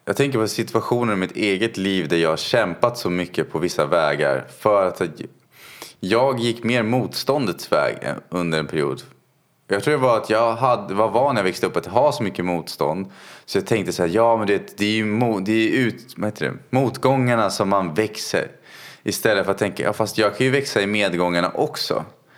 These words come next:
Varför måste jag växa bara i motgången? Kan jag inte göra det så lätt som möjligt för mig själv?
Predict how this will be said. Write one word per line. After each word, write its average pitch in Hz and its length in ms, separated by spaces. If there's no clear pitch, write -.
Varför 117 260
måste 123 240
jag 113 80
växa 123 300
bara 104 240
i 92 40
motgången? 110 600
Kan 113 140
jag 107 60
inte 104 120
göra 131 120
det 131 60
så 98 120
lätt 117 340
som 101 160
möjligt 80 280
för 147 280
mig 80 140
själv? - 360